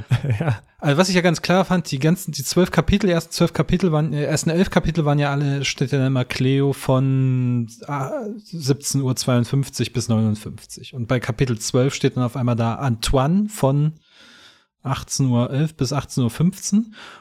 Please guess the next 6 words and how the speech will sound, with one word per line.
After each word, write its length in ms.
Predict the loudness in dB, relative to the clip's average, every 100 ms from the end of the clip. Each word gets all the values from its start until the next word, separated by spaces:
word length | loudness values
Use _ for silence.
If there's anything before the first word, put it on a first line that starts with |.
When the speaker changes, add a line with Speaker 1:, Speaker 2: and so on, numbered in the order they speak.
| _
Speaker 2:
Und 320 | -2 -2 0
dann 340 | 0 2 2
das 180 | 2 -2
finale 500 | -2 0 2 2 0
Kapitel 600 | 0 0 0 -2 0 0
ist 400 | 0 -2 -2 -8